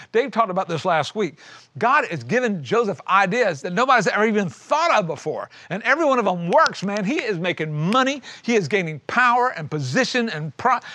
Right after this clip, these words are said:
I'm telling you, stuff's just piling up in his life. It's just going up, up, up, up, up. But friends, you will never be so successful or blessed that you don't need to be quick to obey the Lord.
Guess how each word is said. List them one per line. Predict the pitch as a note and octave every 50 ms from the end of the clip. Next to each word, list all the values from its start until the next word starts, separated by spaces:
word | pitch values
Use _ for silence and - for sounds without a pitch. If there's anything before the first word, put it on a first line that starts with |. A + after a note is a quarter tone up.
| - - -
I'm | - D4 A#3+
telling | - C4 B3+ G#3+
you, | F#3+
stuff's | - - - C4+ A3+ -
just | A3 F#3 - - _
piling | - - C#4 C4+ C4 B3+ C4 C4
up | B3+ - B3
in | A#3
his | A3+ A#3+ G3
life. | A#3+ A#3 A3+ A#3 F#3 - - - - _ -
It's | - E4 D#4 - -
just | F4 C4 -
going | A#3+ A3 A3 A#3 A3+
up, | F#3+ G#3 A#3+ - G#3
up, | G#3+ A3 - -
up, | G3 G3 F3 G#3
up, | A3 A#3+ A#3
up. | C#4+ D#4+ F4 E4 - - - - - _ _ _ _ _ _ _ _ _ _ _ _ _ _ _ _ _ _ _ _ _ _
But | D3 D#3+ D#3
friends, | - - G3 A3 A#3+ C4 D4+ D#4+ D#4 - - - - _ _ _ _ _ _ _ _ _ - - _ _ _ _ _
you | - A#2+ B2 C#3+ E3+ G3 A#3 B3
will | B3 C4+ C4+
never | B3 A3+ A#3 B3 A#3+ B3 B3
be | G3 A#3 A#3+ A3
so | - - A#3 A3+
successful | A3 - A#3+ - - - A3 A3 G#3 - - A3+
or | A3+ - G#3+ G3
blessed | E3 D#3 G3 G3+ G3 E3 C#3+ C3+ C#3+ - - - - - - - _ _ _ _ _ _ _ _ _ _ _
that | D3 D3
you | D3 C#3 D#3+ F3+
don't | G#3 G3+ G3
need | F#3+ F#3+ F3
to | D#3 D3
be | D#3 D3+ A#2 -
quick | - - - - - A3+ A3+ - - - -
to | - A3 A3 F#3+
obey | F#3+ D#3+ D#3 F3+ F3
the | E3 E3 D#3+
Lord. | D#3 E3 D#3 C#3 C#3 B2+ - D3 -